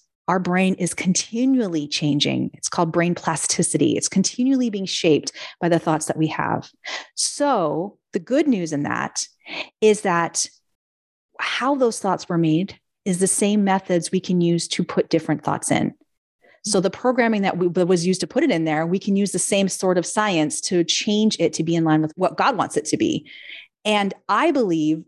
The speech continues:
not only do we see in God's word that he has hope and, and kindness and, and is always with us, but even in little things, I believe that God shows that he wants us to, or he believes that we can renew our minds. Because, for example, science is saying that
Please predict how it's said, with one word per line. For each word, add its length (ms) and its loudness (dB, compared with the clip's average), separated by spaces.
not 200 0
only 220 2
do 140 0
we 100 2
see 300 0
in 80 4
God's 240 -2
word 280 4
that 120 -4
he 340 0
has 260 -2
hope 300 2
and, 240 0
and 200 2
kindness 520 0
and, 160 2
and 80 0
is 100 -2
always 260 2
with 160 0
us, 220 0
but 200 0
even 300 2
in 180 0
little 220 -2
things, 600 0
I 100 0
believe 300 2
that 200 -2
God 340 0
shows 460 0
that 320 -4
he 220 -2
wants 280 0
us 260 0
to, 380 2
or 80 2
he 120 2
believes 280 0
that 100 -8
we 100 0
can 160 -4
renew 260 2
our 140 0
minds. 300 -2
Because, 360 2
for 80 -2
example, 600 0
science 440 -2
is 100 -4
saying 440 2
that 280 0